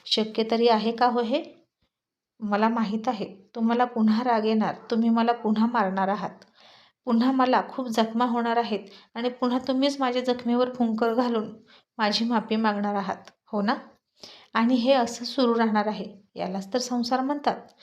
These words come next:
आणि तिचे हे समजुतीचं बोलणं ऐकून कुबेरला खूप बरं वाटलं आणि त्यानं तिच्या देखत स्वतःच्या थोबाडीत मारून घेतल्या आणि म्हणाला, "कुसुम, घरी येतेस का?" कुसुम म्हणाली, "आईला विचारा."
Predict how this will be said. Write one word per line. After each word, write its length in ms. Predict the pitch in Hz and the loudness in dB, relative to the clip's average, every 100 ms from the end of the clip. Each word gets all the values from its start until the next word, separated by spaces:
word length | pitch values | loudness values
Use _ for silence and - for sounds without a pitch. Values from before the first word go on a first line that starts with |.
| - - - | -20 -20 -6
आणि 180 | 214 233 | -2 0
तिचे 200 | 233 226 | 0 2
हे 140 | 233 254 | 2 2
समजुतीचं 720 | 254 233 226 233 233 240 226 | 0 2 2 0 -2 0 0
बोलणं 380 | 220 220 220 240 | 2 0 2 0
ऐकून 380 | 226 233 240 226 | 0 -2 0 -2
कुबेरला 440 | 220 220 220 220 233 - | 0 -2 -2 -2 -2 -2
खूप 220 | 277 233 | -4 2
बरं 240 | 226 208 | 2 4
वाटलं 320 | 202 202 202 - - - - - | 2 -2 -10 -14 -16 -20 -20 -6
आणि 120 | 220 220 | -4 0
त्यानं 240 | 214 208 214 | 0 0 -2
तिच्या 200 | 214 208 | -2 0
देखत 360 | 208 208 233 240 | 0 -2 -2 -4
स्वतःच्या 360 | 208 196 233 233 | -6 -4 -4 -2
थोबाडीत 440 | 226 202 214 240 | -2 0 -2 0
मारून 300 | 220 190 202 | 0 2 0
घेतल्या 360 | 208 214 196 - - _ _ _ _ - | -2 -4 -6 -8 -10 _ _ _ _ -8
आणि 220 | 196 202 | -4 -2
म्हणाला, 320 | 202 196 202 | -2 2 2
"कुसुम, 380 | 208 220 - 208 - - 214 | 2 0 -2 -4 -6 -10 -4
घरी 240 | 190 220 | 0 0
येतेस 340 | 220 233 233 | 0 0 0
का?" 140 | - 190 - - _ _ _ _ _ - | -2 -10 -12 -20 _ _ _ _ _ -14
कुसुम 300 | 220 233 214 | -8 -2 0
म्हणाली, 300 | 214 214 247 - | 2 2 -2 -4
"आईला 340 | 202 208 226 | -4 -2 0
विचारा." 420 | 220 220 196 185 | 0 0 -2 -4